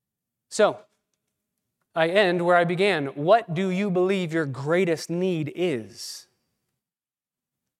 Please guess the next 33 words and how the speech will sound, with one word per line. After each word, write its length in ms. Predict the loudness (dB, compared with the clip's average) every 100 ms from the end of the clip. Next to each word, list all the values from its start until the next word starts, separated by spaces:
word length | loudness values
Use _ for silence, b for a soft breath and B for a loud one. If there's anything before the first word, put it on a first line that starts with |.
| _
What 100 | -12
is 140 | -6
your 100 | -4
deepest 500 | -4 -4 -4 -4 -6
need? 240 | -8 -8 -4
What 200 | -2 -2
is 160 | -2
your 180 | -2 -2
greatest 680 | -4 -2 0 0 -4 -8 -16
need? 480 | -10 -8 -8 -10 -16 _ _ _ _ _ _ _ _ _ _ _ _ _ _ _ _ _ _ _ _ _ _
The 60 | -4
greatest 300 | -2 -2 0
need 160 | -2
of 80 | 0
man 280 | -2 0 -2
is 100 | -6
to 140 | -8 -8
escape 580 | -6 -10 -4 -4 -6 -12
the 180 | -8 -4
wrath 420 | -4 -4 -6 -8
of 140 | -10
God 380 | -6 -2 -2 -4
and 140 | -8 -12
to 80 |
find 320 | -10 -10 -8 -8
safety 540 | -6 -6 -6 -12 -10
and 140 | -12
security 640 | -14 -14 -8 -6 -6 -8 -14 b b b b b b _ _ _ -10
in 120 | -8
the 60 |
person 400 | -6 -6 -6 -8
of 120 | -12 -8
God. 360 | -8 -8 -12